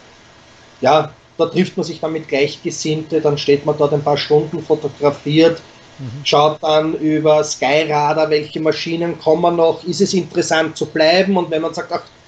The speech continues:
Speaker 1: Gottes Willen, diesen Flieger habe ich eh schon siebenhundertachtundzwanzig Mal fotografiert und das Wetter ist auch nicht besonders, dann fährt man halt wieder nach Hause.
Speaker 2: Ja, ja.
Speaker 1: Ja.
Speaker 2: Gut, das heißt, deine zwei,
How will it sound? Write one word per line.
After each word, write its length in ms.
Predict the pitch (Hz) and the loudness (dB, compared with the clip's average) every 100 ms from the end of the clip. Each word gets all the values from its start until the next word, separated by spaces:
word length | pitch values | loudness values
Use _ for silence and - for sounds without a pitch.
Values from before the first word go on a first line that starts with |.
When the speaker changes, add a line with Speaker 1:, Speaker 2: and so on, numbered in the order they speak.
| _ _ | _ _
Speaker 1:
Gottes 320 | 175 165 170 165 | -2 0 -2 -2
Willen, 220 | 160 156 | -4 -4
diesen 260 | 156 156 | -8 -8
Flieger 260 | 151 165 160 | -6 -2 2
habe 180 | 151 151 | 2 0
ich 80 | 160 | -4
eh 80 | 156 | -6
schon 180 | 170 | -6
siebenhundertachtundzwanzig 1160 | 147 170 156 151 147 139 - 165 143 143 143 - | -8 -6 -4 -2 2 0 0 -4 -2 -2 -2 -8
Mal 180 | - - - | -12 -16 -8
fotografiert 840 | 151 156 151 156 151 147 156 165 - - - - - | -4 -4 -2 -2 -2 2 4 4 -2 -18 -20 -10 -4
und 100 | 156 | 2
das 80 | |
Wetter 260 | 190 165 175 | 2 4 4
ist 100 | 165 | 4
auch 180 | 151 156 | 4 2
nicht 180 | 170 - | -2 -4
besonders, 320 | 151 160 139 | -4 -4 -2
dann 140 | 151 | -2
fährt 240 | 151 151 151 | 0 0 0
man 100 | 131 | -6
halt 200 | 135 143 | -8 -4
wieder 160 | 139 | -4
nach 200 | 131 117 | -2 -6
Hause. 380 | 92 92 - 92 | -8 -10 -10 -14
Speaker 2:
Ja, 180 | 123 107 107 _ 110 | -14 -18 -20 _ -20
ja. 100 | 110 120 _ _ _ _ _ - - - | -20 -20 _ _ _ _ _ -20 -20 -2
Speaker 1:
Ja. 120 | 127 | 2
Speaker 2:
Gut, 160 | 151 151 | 2 0
das 120 | 139 | -4
heißt, 240 | 151 156 - | -4 -4 -2
deine 220 | 160 170 | 0 -2
zwei, 440 | - 151 147 175 | -4 -4 -2 -2